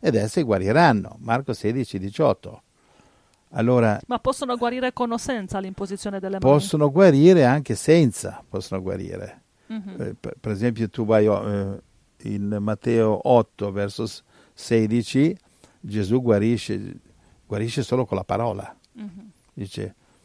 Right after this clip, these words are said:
Speaker 1: mm, cos'è, Matteo otto sedici, eh, moltitudini arrivarono, era sera, e Gesù li, li guarì tutti con la paro-, mandò la sua parola.
Speaker 2: Ah,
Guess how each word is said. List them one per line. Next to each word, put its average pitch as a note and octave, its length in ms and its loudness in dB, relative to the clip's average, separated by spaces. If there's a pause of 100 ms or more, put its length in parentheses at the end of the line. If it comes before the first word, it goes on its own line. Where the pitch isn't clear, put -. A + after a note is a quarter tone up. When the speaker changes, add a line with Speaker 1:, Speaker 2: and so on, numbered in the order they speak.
(360)
Speaker 1:
mm, B2+ 460 -16 (280)
cos'è, A2 300 -6
Matteo G#2 720 0
otto G#2+ 240 -4
sedici, G2+ 500 -4
eh, - 680 -16
moltitudini A#2+ 880 0
arrivarono, A#2+ 800 2
era G#2 220 2
sera, G#2+ 600 0 (320)
e A#2+ 140 -2
Gesù C#3 220 0
li, B2 240 2
li B2 120 0
guarì C#3 280 2
tutti F#3+ 300 -4
con D#3+ 120 -2
la C#3 100 0
paro-, C3+ 220 -2
mandò C3 280 2
la D3 120 2
sua C#3 160 -4
parola. - 460 -4
Speaker 2:
Ah, G3+ 320 -18